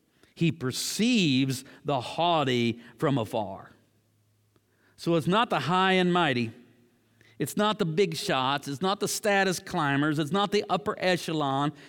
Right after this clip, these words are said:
It's not the one percent who are nearest to the care of the Lord. It's the humble and lowly. That's why we're told three times in Scripture,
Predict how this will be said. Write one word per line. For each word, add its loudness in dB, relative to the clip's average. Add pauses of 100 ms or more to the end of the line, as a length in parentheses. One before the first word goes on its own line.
(140)
It's 0
not 0
the 2
one 2
percent 0 (320)
who 4
are 4
nearest 2
to 0
the 0
care 0
of 0
the 0
Lord. 2 (220)
It's 0
the 0 (400)
humble 2 (280)
and 2
lowly. 2 (720)
That's 0
why 4
we're 2
told 0
three 0
times 2
in 2
Scripture, 0